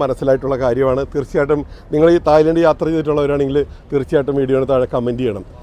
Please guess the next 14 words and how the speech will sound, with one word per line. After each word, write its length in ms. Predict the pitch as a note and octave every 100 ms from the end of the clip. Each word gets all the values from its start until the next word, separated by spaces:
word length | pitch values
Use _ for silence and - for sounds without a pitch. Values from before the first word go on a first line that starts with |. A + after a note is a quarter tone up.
| - -
മറ്റൊരു 260 | E3 - A#3+ A3+
കാര്യം 200 | G#3+ G3+
എന്ന് 80 | G3
പറഞ്ഞാൽ 280 | F#3 F3 E3
തായ്ലൻഡ് 380 | E3+ F#3 G3 G3+ F#3+
യാത്ര 380 | F3 E3 - - G3+ F#3
എന്ന് 120 | F3 E3+
പറയുമ്പോൾ 380 | D3 D3 C#3 C3+ C3 - - - -
ഒരു 100 | F#3 G#3
രാജ്യത്തേക്ക് 560 | F3+ E3+ E3 F3+ E3 F3+
യാത്ര 260 | D#3 C#3+ F3 E3
ചെയ്യുമ്പോൾ 280 | D3+ C#3+ C#3
അവിടുത്തെ 300 | C3 A#2+ - B2
കൾച്ചർ 420 | C#3 B2+ - D3